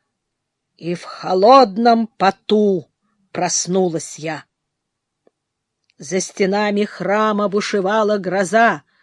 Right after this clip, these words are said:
Вы сами знаете, какая была прошедшая ночь.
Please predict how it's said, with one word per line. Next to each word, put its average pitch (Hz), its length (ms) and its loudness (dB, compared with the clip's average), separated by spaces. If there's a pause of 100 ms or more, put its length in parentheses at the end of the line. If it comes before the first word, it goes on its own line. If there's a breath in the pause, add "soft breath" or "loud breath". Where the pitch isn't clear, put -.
(680)
Вы 180 200 2
сами 247 460 2
знаете, 220 540 -2
какая 214 460 -2
была 202 260 0
прошедшая 190 680 -2
ночь. 185 500 -4